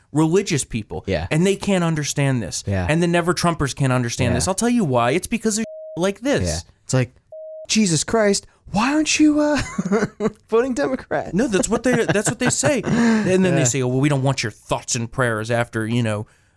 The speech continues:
Speaker 2: Yeah.
Speaker 1: national tragedies and mass
Speaker 2: Yeah.
Speaker 1: shootings and stuff like that."
Speaker 2: Yeah.
Speaker 1: Maybe that's what, maybe that's where our country went wrong, is that we don't teach our kids anymore about religion. We don't bring them into the church, whatever
Speaker 2: Yeah.
Speaker 1: your church may be.
Speaker 2: Yeah.
Speaker 1: I'm Catholic,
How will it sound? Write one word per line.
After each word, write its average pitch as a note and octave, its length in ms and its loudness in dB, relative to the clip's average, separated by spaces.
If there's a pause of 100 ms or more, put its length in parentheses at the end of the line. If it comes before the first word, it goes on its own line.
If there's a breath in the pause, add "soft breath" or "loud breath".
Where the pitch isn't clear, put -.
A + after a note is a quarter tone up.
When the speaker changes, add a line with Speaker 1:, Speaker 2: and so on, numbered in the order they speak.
(140 soft breath)
Speaker 2:
Yeah. B2+ 160 -4
Speaker 1:
national C3 460 0
tragedies A#2 760 -2
and A2+ 100 -4
mass A#2 200 0
Speaker 2:
Yeah. - 60 -6
Speaker 1:
shootings A#2 200 -4
and - 40 -4
stuff - 140 -6
like F#2+ 100 -14
that." - 140 -12
Speaker 2:
Yeah. - 200 -12 (160)
Speaker 1:
Maybe C#4 280 2
that's D4 220 -2
what, E3+ 200 -2 (140)
maybe G#3+ 380 0
that's C4 220 -2
where F#3 120 2
our C#3 120 2
country D3 300 -2
went A2+ 140 -2
wrong, A2+ 480 0 (640)
is C3+ 180 0
that C#3+ 360 0 (380)
we D#3 200 2
don't E3 360 0 (360)
teach D3+ 280 0
our B2 140 2
kids B2 340 -2
anymore A2+ 680 0 (140)
about A#2+ 320 -2
religion. A2+ 440 -2
We A#2+ 100 0
don't C3 320 0 (180)
bring B2+ 260 0
them A#2 180 0
into A2 640 -4
the A2+ 60 -10
church, A2 380 -4
whatever B2 220 2
Speaker 2:
Yeah. A2+ 60 -2
Speaker 1:
your A2+ 80 -4
church - 360 -6
may G2 140 -8
be. G#2 120 -6
Speaker 2:
Yeah. G2+ 120 0
Speaker 1:
I'm A#2+ 120 0
Catholic, G#2+ 560 -6